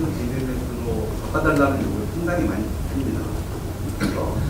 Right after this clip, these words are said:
나름대로 그 내부적으로 고민을 했고, 결과적으로는 저희는, 어, 알디에스 포 포스트그레스QL, 오로라 포스트, 포 에스-, 포스트 에스큐엘로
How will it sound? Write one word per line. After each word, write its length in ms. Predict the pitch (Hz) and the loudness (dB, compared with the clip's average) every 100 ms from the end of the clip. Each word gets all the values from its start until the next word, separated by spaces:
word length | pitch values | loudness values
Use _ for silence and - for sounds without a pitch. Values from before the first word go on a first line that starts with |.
| - - - - - 202 208 - | 0 0 4 6 6 4 2 2
나름대로 640 | - - 120 110 - - - - - - - - - | 0 2 2 2 2 0 0 -2 -4 -4 -4 -4 -4
그 960 | - - 85 - - - - - - | -4 -4 -4 -4 -4 -4 -4 -6 -4
내부적으로 420 | 104 113 113 107 | -2 0 0 0
고민을 720 | - - 156 - - 117 113 151 | -2 0 2 4 4 4 4 2
했고, 380 | - 156 - - - - | 2 2 2 0 0 0
결과적으로는 920 | 113 135 135 - 123 123 131 143 - - | 4 4 4 0 0 0 2 2 0 0
저희는, 400 | 110 107 120 - - - - - - - - - - - 87 | 0 2 2 2 0 -2 -4 -4 -4 -4 -4 -4 -4 -4 -2
어, 200 | 85 104 | 0 2
알디에스 500 | 110 127 143 139 - | 2 4 4 4 2
포 200 | 131 - | -2 -2
포스트그레스QL, 920 | - 147 - - - - - - - - - - - - - | -2 -2 -2 0 0 0 -2 -2 -2 -2 -4 -6 -6 -6 -4
오로라 320 | - 123 107 - | -2 2 2 2
포스트, 380 | - - - - - - - - | -2 -2 -2 -4 -4 -6 -4 -2
포 240 | 147 127 107 | 0 2 2
에스-, 140 | 92 - | 0 -2
포스트 300 | - 92 95 | -2 -2 -2
에스큐엘로 640 | 110 - - - - - | 0 0 -2 -2 -2 0